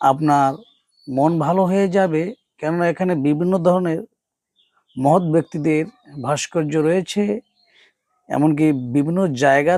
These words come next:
থেকে সাধু মহৎ প্রাণ ব্যক্তিরা আসে। তবে সরস্বতী পূজায় এই কদমবাড়ির যে মেলা হয়, এটা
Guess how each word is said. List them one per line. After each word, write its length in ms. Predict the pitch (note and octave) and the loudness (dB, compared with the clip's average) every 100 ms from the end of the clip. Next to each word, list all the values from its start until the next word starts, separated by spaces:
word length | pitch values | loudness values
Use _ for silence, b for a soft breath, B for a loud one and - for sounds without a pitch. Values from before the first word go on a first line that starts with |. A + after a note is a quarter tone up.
| F3 | 0
থেকে 260 | G3 F3 F3 F3 B3+ - - _ _ C6+ C6+ _ _ _ - | -2 0 -2 -2 -6 -12 -20 _ _ _ -20 _ _ _ -12
সাধু 400 | - C#3+ C#3+ F3+ E3+ | -2 0 2 0 0
মহৎ 200 | C#3+ D#3+ - | 0 -2 -2
প্রাণ 180 | D3 C#3+ B2+ | -4 -2 -2
ব্যক্তিরা 400 | C3 - D3 E3 A#2+ | -4 -4 -4 -2 -2
আসে। 200 | - G#2+ - b b - | -6 -14 -18 b b -2
তবে 180 | F3+ E3 - | 0 0 -2
সরস্বতী 540 | D3+ F3 F#3+ F#3+ F3+ F#3+ | 0 0 0 -4 -4 -2
পূজায় 400 | F#3+ D#3+ D#3 D#3 - _ _ _ _ D#3 | -2 2 0 0 -6 _ _ _ _ -8
এই 120 | D3 - | -6 0
কদমবাড়ির 580 | D3+ E3 F3+ F#3 F#3 C#3+ | 0 2 2 2 2 0
যে 80 | D3+ C3 B2 | -2 0 0
মেলা 280 | C3+ D#3 D#3 | 2 2 0
হয়, 320 | C#3 A2+ - - C#3 | -2 -6 -8 -10 -6
এটা 220 | - | -2